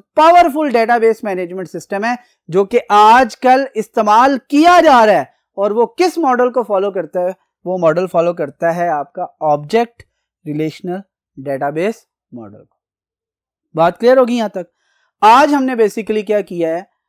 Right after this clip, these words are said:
डेटाबेस मॉडल्स को डिस्कस किया है, यानी कि लॉजिकल स्ट्रक्चर्स of database को।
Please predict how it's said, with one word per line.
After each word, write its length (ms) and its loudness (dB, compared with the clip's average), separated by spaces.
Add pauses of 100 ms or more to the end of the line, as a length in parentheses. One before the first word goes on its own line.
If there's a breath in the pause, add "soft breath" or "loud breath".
(160)
डेटाबेस 580 -2
मॉडल्स 420 -6
को 120 -8
डिस्कस 420 -10
किया 280 -20
है, 220 -20
यानी 300 -2
कि 220 2 (360)
लॉजिकल 500 -2
स्ट्रक्चर्स 480 -12
of 220 -8
database 520 -8
को। 200 -20